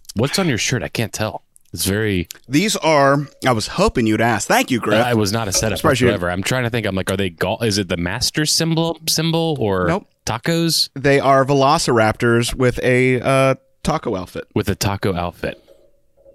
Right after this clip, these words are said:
Speaker 2: Yep.
Speaker 1: Can't say
Speaker 2: They're,
Speaker 1: I've ever
Speaker 2: they're
Speaker 1: seen
Speaker 2: wearing,
Speaker 1: a
Speaker 2: like, a
Speaker 1: shirt
Speaker 2: little taco.
Speaker 1: in my normal go-to stores, which I don't even have go-to stores, so.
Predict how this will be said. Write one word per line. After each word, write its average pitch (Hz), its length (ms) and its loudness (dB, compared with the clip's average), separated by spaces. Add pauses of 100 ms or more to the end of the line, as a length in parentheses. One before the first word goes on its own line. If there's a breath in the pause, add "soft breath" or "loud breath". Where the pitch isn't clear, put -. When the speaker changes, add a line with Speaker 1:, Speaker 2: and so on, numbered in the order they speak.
Speaker 2:
Yep. 147 200 -2 (300)
Speaker 1:
Can't 113 280 -2
say 127 120 0
Speaker 2:
They're, 120 140 4
Speaker 1:
I've 117 60 4
ever 107 80 0
Speaker 2:
they're 117 80 2
Speaker 1:
seen 117 80 0
Speaker 2:
wearing, 127 140 2
Speaker 1:
a - 20 2
Speaker 2:
like, 123 60 2
a - 20 2
Speaker 1:
shirt 127 120 0
Speaker 2:
little 131 140 2
taco. 135 380 -2
Speaker 1:
in 98 200 0
my 90 120 0
normal 90 320 -2
go-to 85 320 -2
stores, 78 400 0
which 87 160 -2
I 95 60 -2
don't 87 100 -4
even 82 100 -4
have 82 140 -4
go-to 73 260 -2
stores, 71 360 -2
so. 76 280 -6